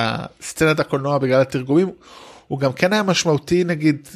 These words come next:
כי אם דיברתי על סודי ביותר, אז זה באותו ז'אנר,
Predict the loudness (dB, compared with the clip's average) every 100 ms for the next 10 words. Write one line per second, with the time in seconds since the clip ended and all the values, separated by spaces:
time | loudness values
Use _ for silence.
0 | -14 -10 -6 -2 2 2 2 0 0 -2
1 | 2 0 2 0 2 0 -4 -4 -4 -4
2 | -2 -2 2 4 4 2 0 0